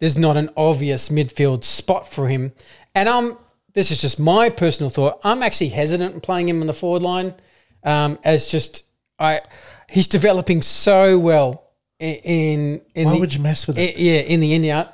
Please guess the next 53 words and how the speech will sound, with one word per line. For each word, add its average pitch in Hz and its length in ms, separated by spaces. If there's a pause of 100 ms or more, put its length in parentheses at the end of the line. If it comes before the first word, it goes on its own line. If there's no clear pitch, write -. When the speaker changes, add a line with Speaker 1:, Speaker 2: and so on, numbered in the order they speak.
(100)
Speaker 1:
in 151 160
and 143 100
under, 147 480
in 151 100
the 147 80
V 143 180
F - 160
L 151 160
being 139 220
the 143 80
main 147 320
guy. 131 480 (600)
I 214 140
actually 180 200
think 165 160
it's, - 380 (120)
he's 175 200
missed 208 240
so 226 100
much. 151 320
You've 202 80
gotta, 180 320 (640)
you've 190 80
gotta 196 140
remember 156 320
he's 131 200
missed 160 220
so 190 100
much 143 220
footy 233 340
the 131 80
last 123 300
two 135 100
years. 117 260
So 135 280 (680)
I 170 140
think 190 180
it's 156 120
just - 180
a 151 60
really 160 360
good 147 200
grounding, 160 480
and 139 120
I'd 143 240
rather 156 380
him 139 320
play 131 320
two 156 220
or 143 80
three 147 300
more 175 240
games. 117 400